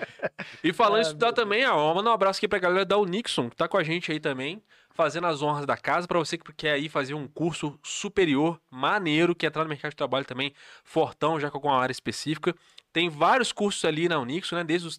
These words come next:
Speaker 1: tradicionais ali, daqueles que vocês já vão encontrar tradicionalmente em qualquer lugar, como também é dessa leva mais moderna aí, mais digital, né? Pra você que quer estudar marketing, quer estudar, é, publicidade, design, você vai encontrar vários cursos desse tipo lá.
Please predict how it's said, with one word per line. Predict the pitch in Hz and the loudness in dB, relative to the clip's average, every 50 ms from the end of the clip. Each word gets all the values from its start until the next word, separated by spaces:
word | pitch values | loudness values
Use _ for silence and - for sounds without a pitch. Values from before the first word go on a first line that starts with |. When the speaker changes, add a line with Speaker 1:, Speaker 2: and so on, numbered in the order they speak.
| _ _ | _ _
Speaker 1:
tradicionais | - - - 131 - - - 110 104 117 131 151 156 147 | -6 -4 -4 -4 -4 -4 -4 -4 -2 0 0 0 0 -2
ali, | 123 110 123 156 147 | -4 -6 -6 -4 -4
daqueles | 131 113 - 143 143 139 - - | -4 -4 -6 -6 -6 -6 -8 -8
que | - 147 131 101 - - - - - - _ | -6 -6 -6 -6 -8 -14 -20 -20 -20 -14 _
vocês | - 123 - - 160 156 | -8 -6 -4 -2 -2 0
já | 143 151 143 | 2 2 0
vão | 135 - - 131 139 156 160 147 139 | 0 -2 -2 -2 0 0 0 -2 -4
encontrar | 127 - - 120 113 127 135 139 135 123 - _ _ - 110 104 | -8 -8 -8 -6 -2 0 0 0 0 -2 -4 _ _ -20 -20 -12
tradicionalmente | - - 147 160 156 - 139 123 117 127 135 - | -6 -4 -4 -2 -2 -4 -4 -4 -4 -4 -6 -8
em | - | -6
qualquer | - 120 - - 127 | -8 -6 -4 -2 -2
lugar, | 127 120 110 117 127 165 190 - - - - | -2 -2 -2 -2 -2 -2 -2 -4 -12 -20 -8
como | - 196 208 233 | -4 -4 -2 -2
também | - 277 233 202 196 214 247 269 _ - | 0 -2 0 0 -2 -4 -4 -6 _ -6
é | |
dessa | 233 262 247 - 269 | -4 -2 0 2 4
leva | 240 220 214 214 226 | 4 4 4 2 0
mais | 220 214 208 | -2 -2 -2
moderna | 208 220 226 202 151 156 170 185 180 156 | 0 0 0 2 2 0 0 0 0 -4
aí, | 143 151 160 | -6 -6 -6
mais | 156 151 151 147 | -6 -6 -6 -6
digital, | 139 139 131 127 - - 127 135 165 170 | -6 -6 -6 -6 -2 0 2 4 4 2
né? | 156 151 | 2 -2
Pra | 147 127 | -4 -6
você | - - | -10 -10
que | - | -10
quer | 160 | -10
estudar | 151 151 - - 123 127 135 147 143 - - - - - - - | -10 -10 -10 -6 -2 0 0 0 -2 -4 -12 -20 -20 -20 -20 -16
marketing, | - 123 131 139 156 160 156 151 - 135 - - 131 120 113 110 | -8 -2 0 2 2 2 0 -2 -6 -4 -4 -4 -2 -4 -6 -8
quer | 107 - 135 | -6 -6 -6
estudar, | 127 - - 131 110 110 120 131 139 143 131 110 - - - - - - - | -6 -6 -10 -8 -4 -2 0 2 2 2 0 0 -2 -6 -20 -20 -20 -16 -8
é, | - 135 | -6 -6
publicidade, | 127 - 147 143 147 147 - 131 123 139 165 165 139 123 | -4 -4 -4 -4 -4 -6 -6 0 2 2 2 2 2 -2
design, | 117 123 117 110 139 151 175 180 165 139 131 _ _ | -4 -6 -4 -2 0 0 0 -2 -2 -6 -8 _ _
você | - 127 - 165 | -14 -12 -8 -4
vai | 151 165 | -4 -2
encontrar | 165 - 165 175 175 | -2 -2 -2 -2 0
vários | 156 160 175 220 233 220 | 2 2 2 2 2 -2
cursos | - - 185 175 - | -4 -4 -6 -6 -6
desse | 170 156 - | -8 -10 -8
tipo | - - 165 - - | -6 -6 -6 -2 0
lá. | 127 139 190 | 2 2 0